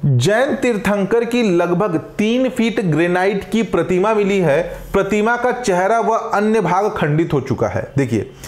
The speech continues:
अगर आपको यहाँ पर दिख रहा होगा तो यहाँ ये कुछ इस प्रकार से प्रतिमा प्राप्त हुई है।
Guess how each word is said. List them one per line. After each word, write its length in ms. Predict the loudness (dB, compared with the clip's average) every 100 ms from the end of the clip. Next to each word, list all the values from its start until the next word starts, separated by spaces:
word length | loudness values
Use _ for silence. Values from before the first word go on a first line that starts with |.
| -14 -4
अगर 160 | 0 0
आपको 200 | 2 0
यहाँ 200 | 0 0
पर 240 | -2 0
दिख 240 | 0 0 0
रहा 180 | 0
होगा 340 | 0 2 2 0 -4 -14 -20 -20 -2
तो 160 | 2 2
यहाँ 640 | 2 0 0 -2 -2 -4 -14 -20 -16 -14 -14 -16 -16 -18 -18 -16 -16 -10 -10 -10 -18 -16 -16 -4
ये 160 | -2 0
कुछ 260 | -2 -2 -4
इस 140 | -2
प्रकार 260 | -2 0 -2
से 100 | -2
प्रतिमा 360 | -2 0 -2
प्राप्त 320 | 0 -2 -2
हुई 140 | -4 -4
है। 160 | -6